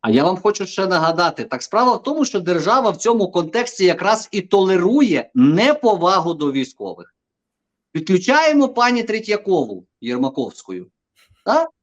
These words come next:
Вона нас же ж відповідає за що? Ну, за соціальні такі речі, правда? Вона ж там, вона же ж в парламент, слуга народу, всі діла. І що вона пропонує? Сьогодні поки що йдуть бойові дії.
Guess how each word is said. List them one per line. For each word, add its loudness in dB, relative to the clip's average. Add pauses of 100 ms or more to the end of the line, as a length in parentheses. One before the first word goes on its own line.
(140)
Вона 4
нас 4
же -2
ж -8
відповідає 0
за -2
що? -6
Ну, -8
за -10
соціальні -2
такі -12
речі, -6
правда? -2
Вона -4
ж -14
там, -8
вона -4
же -10
ж -14
в -4
парламент, 0 (200)
слуга -2
народу, -2 (220)
всі 0
діла. -2 (260)
І -18
що -4
вона 2
пропонує? -2
Сьогодні -4
поки -6
що -4
йдуть -2
бойові -2
дії. -14